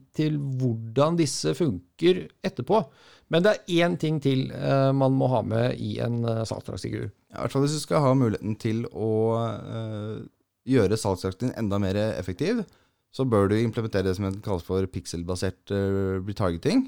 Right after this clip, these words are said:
Speaker 2: eh, som er en, eh, måte å annonsere til de menneskene som allerede har vært på siden din. Eh, det er et veldig stort tema, eh, og veldig mange forskjellige typer løsninger og te-, og teknikker man kan gå inn på,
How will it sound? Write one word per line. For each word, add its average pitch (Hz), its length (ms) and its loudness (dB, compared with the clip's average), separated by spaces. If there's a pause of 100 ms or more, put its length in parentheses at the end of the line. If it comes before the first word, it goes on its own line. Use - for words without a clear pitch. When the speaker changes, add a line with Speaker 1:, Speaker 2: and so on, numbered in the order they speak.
(160)
Speaker 2:
eh, 113 460 -8 (160)
som 120 240 -2
er 101 180 2
en, 131 280 2
eh, 98 340 -14
måte 117 500 -2
å 110 500 -2
annonsere 92 580 -2
til 110 300 -2 (640)
de 107 160 2
menneskene 98 280 0
som 95 140 -4
allerede 104 260 2
har 92 100 2
vært 85 280 -4
på 101 380 -2
siden 98 240 -2
din. 175 340 2
Eh, 127 300 -4
det - 80 -10
er 127 80 2
et 135 80 4
veldig 135 80 0
stort 135 300 0
tema, 135 400 0 (100)
eh, 135 500 -4
og 117 380 0
veldig 107 260 2
mange 101 200 0
forskjellige 98 320 -6
typer 104 180 -6
løsninger 90 340 -2
og 90 80 -6
te-, - 240 -18
og 90 160 -2
teknikker 104 400 -6
man 110 140 -2
kan 107 240 -4
gå 90 220 0
inn 85 120 -4
på, 110 280 -2